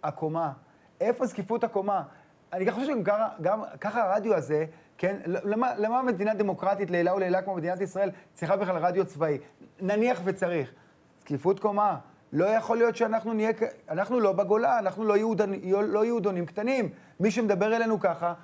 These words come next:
הביתה. אני לא מקבל את זה. מ-, מאוד מדאיג אותי מה ש-, אני יודע שיש לנו לוחמים מדהימים שעושים קווים בעזה, עושים קווים בגולן, לוחמים היום רטובים, זה לא ילדי אינסטגרם. דיברתי עם חבר'ה מהסדיר היום,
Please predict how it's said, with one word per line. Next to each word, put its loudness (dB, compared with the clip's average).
הביתה. 0
אני -2
לא 4
מקבל 0
את 0
זה. -4
מ-, -6
מאוד 0
מדאיג 0
אותי 0
מה 0
ש-, -10
אני -6
יודע 2
שיש -4
לנו 2
לוחמים 0
מדהימים 0
שעושים -4
קווים 0
בעזה, 2
עושים -6
קווים 2
בגולן, 2
לוחמים 0
היום 0
רטובים, -2
זה 0
לא 2
ילדי 2
אינסטגרם. 0
דיברתי -2
עם -6
חבר'ה -4
מהסדיר -2
היום, -2